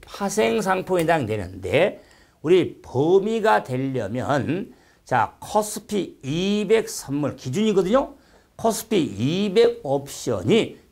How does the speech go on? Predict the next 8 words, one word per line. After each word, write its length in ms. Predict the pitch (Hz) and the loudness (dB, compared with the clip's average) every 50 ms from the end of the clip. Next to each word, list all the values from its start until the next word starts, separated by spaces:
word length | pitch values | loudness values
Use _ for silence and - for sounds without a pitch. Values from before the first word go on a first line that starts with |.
| _ | _
파생 720 | - - - 156 156 160 170 165 - 143 160 156 151 143 127 | -18 -4 0 4 4 6 4 4 2 2 0 0 0 0 -2
상품으로서 1700 | 131 - - - 180 185 190 196 190 - - - 190 180 170 170 160 139 131 120 - - - 76 67 69 80 123 170 202 - - - - - - - - - _ - | -4 -6 -10 -10 -8 -8 -8 -8 -10 -12 -4 0 0 2 2 2 2 2 2 2 0 -6 -8 -8 -4 0 4 4 6 6 4 0 -4 -12 -20 -20 -20 -20 -20 _ -4
이 300 | 113 131 180 226 247 233 247 - | 0 2 4 4 4 2 0 -6
틀보다는 960 | - - - 220 214 214 190 208 208 202 - 104 107 143 185 170 101 73 - - _ _ - - _ _ _ | -4 0 2 4 4 6 6 6 6 6 4 2 2 4 2 2 0 -2 -10 -16 _ _ -20 -20 _ _ _
파생 720 | - - - - 208 214 214 214 - 233 233 233 233 233 | -16 -12 -4 0 0 0 0 0 0 0 0 0 0 -2
상품 720 | 214 - 185 185 180 180 180 175 - 170 156 143 120 107 - | -2 -2 -2 -2 -2 -2 -6 -6 -6 -4 -4 -4 -4 -4 -4
거래 500 | - - 147 165 175 180 175 170 151 - | 0 2 6 6 6 6 6 4 4 4
또는 280 | - 185 196 190 190 | 2 2 2 0 -2